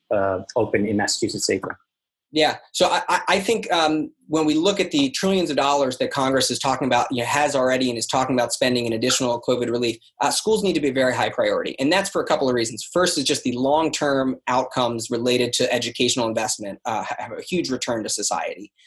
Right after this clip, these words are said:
Speaker 2: Um, it's also protecting the least among us, right? It's the kids who are in poor neighborhoods, who have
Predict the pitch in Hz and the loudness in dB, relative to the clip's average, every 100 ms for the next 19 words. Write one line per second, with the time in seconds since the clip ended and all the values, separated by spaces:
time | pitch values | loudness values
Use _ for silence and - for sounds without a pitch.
0 | - - 117 117 - 143 175 190 180 - | -20 -6 -6 -6 -6 -2 0 2 0 -2
1 | 127 151 147 139 123 113 139 - 123 110 | 0 0 2 0 0 0 0 0 0 -2
2 | 101 92 - 113 123 123 135 - 196 190 | -4 -6 -2 -2 -2 -4 -8 -2 -2 0
3 | 156 135 113 - 170 170 147 139 139 131 | 0 0 -2 -4 0 2 2 2 2 2
4 | 127 127 - _ 120 - 110 | 0 -2 -14 _ -6 -6 -8